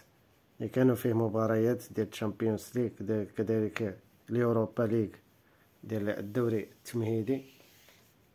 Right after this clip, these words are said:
المهم راكم في البال. المهم قلت انا على الاقل نحط المباريات ديال اليوم الاربعاء اللي كذلك فيه مباريات ديال عرفة الابطال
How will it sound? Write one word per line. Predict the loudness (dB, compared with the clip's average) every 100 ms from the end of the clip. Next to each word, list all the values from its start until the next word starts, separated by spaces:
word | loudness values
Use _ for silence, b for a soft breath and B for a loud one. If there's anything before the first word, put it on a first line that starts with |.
| _ _ _ _ _ _ _ -8 4
المهم | 8 8 10
راكم | 8 6 2 0
في |
البال. | 0 6 6 6 B B B 4
المهم | 8 10 8 6 4 2 -4 -10 -14 _ _ -8 -2
قلت | 2 6
انا | 6 8
على | 8 8
الاقل | 6 2 2 2
نحط | 2 -2 -6 0
المباريات | 0 2 2 4 2
ديال | 2 0 2
اليوم | 2 2 0 -6 _ -4
الاربعاء | 0 0 2 2 0 -2
اللي | -10 -6
كذلك | -2 0 0
فيه | 0 -2
مباريات | 0 -2 0 0 0 0
ديال | 0 0
عرفة | 0 0 -4
الابطال | -4 -6 -4 -4